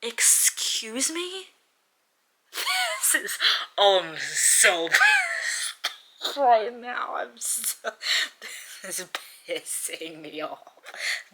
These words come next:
Do not piss me off.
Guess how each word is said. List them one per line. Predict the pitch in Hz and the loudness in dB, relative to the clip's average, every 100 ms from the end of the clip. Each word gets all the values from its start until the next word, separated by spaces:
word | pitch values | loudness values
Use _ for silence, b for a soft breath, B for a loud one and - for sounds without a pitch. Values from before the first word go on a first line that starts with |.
| - | -4
Do | - - 679 659 - - 320 302 269 226 202 | 0 0 0 -8 0 4 6 6 2 -2 8
not | 233 - - 254 - - | 8 8 2 -2 0 2
piss | 202 - | 0 0
me | 180 165 | -4 -4
off. | 156 139 | -4 -4